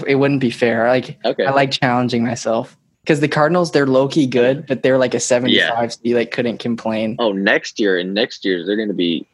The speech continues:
Speaker 2: ridiculous.
Speaker 1: Yeah, for
Speaker 2: You
Speaker 1: sure.
Speaker 2: throw D-Hop in the mix? Oh my God.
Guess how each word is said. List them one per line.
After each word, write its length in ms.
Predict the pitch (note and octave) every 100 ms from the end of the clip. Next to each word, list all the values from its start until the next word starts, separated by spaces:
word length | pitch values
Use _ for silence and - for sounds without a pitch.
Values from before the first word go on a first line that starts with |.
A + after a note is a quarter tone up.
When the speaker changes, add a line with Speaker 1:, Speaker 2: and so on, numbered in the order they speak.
| _ _ _
Speaker 2:
ridiculous. 1160 | G2 F2 E2+ D2 - A#2 - E2+ E2 D#2 - - _ _ -
Speaker 1:
Yeah, 360 | B2 F2 C#2
for 160 | - A#2+
Speaker 2:
You 160 | B2 A#2+
Speaker 1:
sure. 80 |
Speaker 2:
throw 160 | - D3+
D-Hop 560 | A2+ A2 C3 D3 C#3+ D#3+
in 140 | D#3
the 60 | D#3
mix? 440 | D#3+ E3+ - - - A2
Oh 160 | B2+
my 260 | A2 E2 - -
God. 400 | A#2 B2+ G2 D#2+